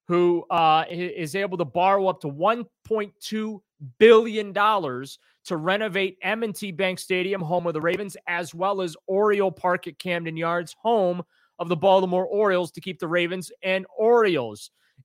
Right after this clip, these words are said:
in Baltimore. You've got the Chiefs and Panthers looking to build new stadiums right now. The Washington Commanders continue to try and fail to get a new stadium. The Eagles, the Patriots, hundred twenty-five million for Philadelphia,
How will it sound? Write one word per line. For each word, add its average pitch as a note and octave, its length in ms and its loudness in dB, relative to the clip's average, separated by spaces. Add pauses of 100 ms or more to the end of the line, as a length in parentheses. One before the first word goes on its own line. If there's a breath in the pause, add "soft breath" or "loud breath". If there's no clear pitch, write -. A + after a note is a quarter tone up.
in E3+ 200 0
Baltimore. B2+ 640 -2 (160)
You've D3+ 160 -12
got F#3+ 200 0
the F#3 80 -6
Chiefs A3+ 420 -6
and G#3+ 140 -6
Panthers F#3+ 640 -2
looking D#3+ 360 -6
to D3+ 60 -4
build C#3 400 -2
new D#3+ 120 -4
stadiums C#3 680 -4
right C3+ 240 -4
now. B2 220 -6
The B2+ 100 -10
Washington F3+ 480 -2
Commanders G3+ 540 0
continue F3 440 -8
to D3+ 100 -8
try C#3 560 0 (260)
and D3+ 140 -6
fail C#3 580 2
to - 100 -16
get D#3+ 180 -2
a D#3 60 -4
new D3+ 120 -4
stadium. C#3 580 -4 (300)
The F#3 200 -6
Eagles, F#3 540 -4
the - 100 -10 (100)
Patriots, F#3+ 800 -2 (200)
hundred G#3 380 2
twenty-five G#3+ 540 0
million G#3 280 0
for G3 140 -8
Philadelphia, G#3+ 760 2